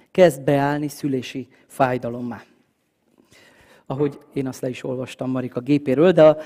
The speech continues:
az Isten igéje ugyanígy van. Le, azt mondja, hogy leolvasható róla, hogy mikor, ö, melyik, melyek azok a valóságos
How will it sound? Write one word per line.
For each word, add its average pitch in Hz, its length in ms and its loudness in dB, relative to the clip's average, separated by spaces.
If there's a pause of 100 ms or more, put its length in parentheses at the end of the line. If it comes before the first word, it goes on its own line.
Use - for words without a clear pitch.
(160)
az 147 140 -2
Isten 156 360 -2
igéje 143 400 -4
ugyanígy 131 440 -4
van. 151 180 -2 (200)
Le, 165 260 4
azt 190 220 0
mondja, 147 340 -2 (160)
hogy 147 140 -6
leolvasható 135 840 0
róla, 135 480 -4 (240)
hogy 147 180 -4
mikor, 147 500 -4 (220)
ö, 139 320 -6 (100)
melyik, 147 420 -2
melyek 143 380 -2
azok 147 280 -6
a 147 160 2
valóságos 139 680 0